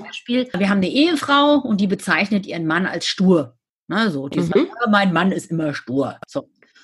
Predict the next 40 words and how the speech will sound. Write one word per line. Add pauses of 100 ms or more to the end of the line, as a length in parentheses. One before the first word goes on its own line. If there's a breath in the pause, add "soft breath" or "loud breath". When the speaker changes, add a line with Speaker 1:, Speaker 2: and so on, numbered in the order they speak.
Speaker 1:
So,
und
jetzt
stell
dir
mal
vor,
genau
dieser
Mann (220)
wird
von
einem
Betrüger
belästigt, (340 loud breath)
bleibt
aber
stur
und
kauft
von
dem
nichts. (240)
So,
Speaker 2:
Mhm.
Speaker 1:
wäre
dann
das
sture
Verhalten
nicht
nützlich
in
dem,
in
der,
in
der
Speaker 2:
Absolut.
Speaker 1:
Situation?